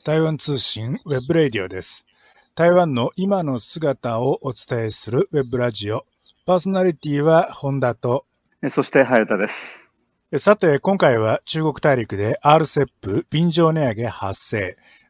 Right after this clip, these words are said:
Speaker 1: ビジネスは日台中の連携でと題して、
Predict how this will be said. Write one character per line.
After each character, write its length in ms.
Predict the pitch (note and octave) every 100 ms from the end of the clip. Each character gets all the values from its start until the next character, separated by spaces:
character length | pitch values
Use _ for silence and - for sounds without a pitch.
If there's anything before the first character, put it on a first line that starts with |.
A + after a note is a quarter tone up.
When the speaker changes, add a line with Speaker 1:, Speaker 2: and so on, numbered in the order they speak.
| -
Speaker 1:
ビ 100 | F3+
ジ 140 | F#3
ネ 120 | D#3+
ス 220 | B2+ - A#2
は 220 | B2 A#2 _ _ -
日 200 | D3+ F3 _
台 260 | F3 D#3 A#2
中 420 | - - D#3 B2
の 280 | A2+ A#2 - -
連 240 | C#3+ D#3
携 260 | C#3 D3 C#3
で 140 | C#3+
と 140 | C3 G#2+
題 240 | A#2 G#2
し 160 | F2 -
て、 320 | G2+ F#2+